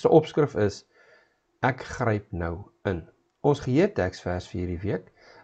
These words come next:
vind ons in Psalm twaalf vers ses. Dit lees,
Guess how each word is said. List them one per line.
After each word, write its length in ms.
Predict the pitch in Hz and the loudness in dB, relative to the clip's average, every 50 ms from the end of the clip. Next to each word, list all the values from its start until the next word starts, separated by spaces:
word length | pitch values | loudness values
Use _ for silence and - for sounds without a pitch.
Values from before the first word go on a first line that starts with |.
| _ - | _ -2
vind 160 | - 139 131 | -2 -2 0
ons 100 | 131 117 | -2 -4
in 80 | 120 123 | -6 -6
Psalm 500 | 120 117 - 127 113 110 110 107 107 - | -6 -4 0 2 2 4 2 0 -2 -2
twaalf 440 | - 156 147 123 104 101 98 - - - | 0 2 4 4 4 4 0 -4 -12 -18
vers 440 | - - 98 87 85 85 - - | -10 -4 -2 -2 -2 -2 -4 -6
ses. 420 | - 120 107 92 87 - - - _ - | -2 -2 -2 -2 -2 -6 -14 -20 _ -6
Dit 200 | - 92 92 - | -4 -4 -4 -4
lees, 480 | - 95 95 90 76 - - - - _ | -6 -4 -4 -4 -4 -6 -10 -16 -20 _